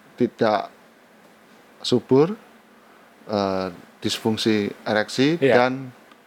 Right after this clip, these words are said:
Speaker 1: masalah yang lain.
Speaker 2: Yang lain. Jadi,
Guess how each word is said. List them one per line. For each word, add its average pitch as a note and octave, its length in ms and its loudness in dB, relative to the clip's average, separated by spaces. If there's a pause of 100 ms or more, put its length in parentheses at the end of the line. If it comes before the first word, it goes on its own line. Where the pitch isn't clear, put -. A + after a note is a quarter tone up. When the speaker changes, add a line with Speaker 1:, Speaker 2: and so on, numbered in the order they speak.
(760)
Speaker 1:
masalah G#2 360 -2
yang G2 320 -2 (320)
lain. F2+ 400 -4
Speaker 2:
Yang A#2+ 220 2
lain. G#2+ 260 2
Jadi, A2+ 240 4